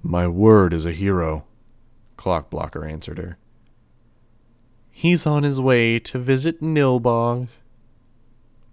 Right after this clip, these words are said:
"It's true," Tattletale said. "Now let me go," Nyx said. She rolled her shoulders. "Take me into custody if you have to.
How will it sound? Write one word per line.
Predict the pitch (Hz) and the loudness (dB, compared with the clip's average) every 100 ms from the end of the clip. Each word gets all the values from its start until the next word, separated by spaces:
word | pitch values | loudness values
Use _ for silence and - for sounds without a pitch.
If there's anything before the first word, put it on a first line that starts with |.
| - _ - | -20 _ -6
"It's | 160 - | -6 -6
true," | - 208 196 151 - _ _ _ _ | -2 0 2 0 -6 _ _ _ _
Tattletale | - 98 90 92 85 | -6 -4 -4 -6 -8
said. | - 90 90 - _ _ _ _ _ _ _ _ _ _ - | -6 -6 -6 -12 _ _ _ _ _ _ _ _ _ _ -8
"Now | 107 113 110 104 | -2 0 2 0
let | 104 110 | 0 -2
me | - 220 | -4 -6
go," | 185 127 92 - - - _ - - - - | 0 0 0 -4 -12 -20 _ -20 -20 -20 -18
Nyx | - 98 92 - | -8 -6 -6 -8
said. | - 85 73 - _ _ _ - | -8 -8 -8 -12 _ _ _ -20
She | - 98 | -12 -6
rolled | 90 90 85 | -4 -2 -4
her | 85 | -8
shoulders. | 76 92 85 80 76 - - _ _ _ _ _ - _ _ _ _ | -8 -6 -6 -8 -12 -16 -20 _ _ _ _ _ -20 _ _ _ _
"Take | - 180 180 | 0 0 0
me | 175 | -2
into | 165 160 | -2 -2
custody | - 185 185 - 170 135 113 | -4 -6 -6 -8 -8 -6 -4
if | 101 - | -4 -4
you | 104 | -6
have | - 95 101 - | -4 -6 -6 -8
to. | - 90 90 113 | -10 -8 -8 -10